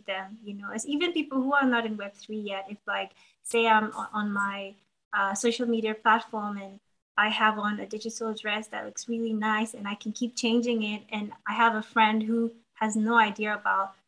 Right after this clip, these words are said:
Web three, they will still be attracted to that, and that might be their, like, onboarding sort of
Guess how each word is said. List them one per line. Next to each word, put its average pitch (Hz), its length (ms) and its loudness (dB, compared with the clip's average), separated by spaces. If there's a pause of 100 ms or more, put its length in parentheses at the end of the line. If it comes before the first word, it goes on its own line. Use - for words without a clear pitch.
(220)
Web 214 240 -2
three, 240 460 0 (180)
they 233 120 8
will 233 120 4
still 277 280 0
be 254 100 4
attracted 240 560 4
to 240 100 -4
that, 214 280 0
and 214 280 -4 (180)
that 240 140 8
might 226 240 4
be 226 260 0
their, 220 380 2
like, 190 320 -4
onboarding 208 640 -6
sort 202 180 -6
of - 80 -16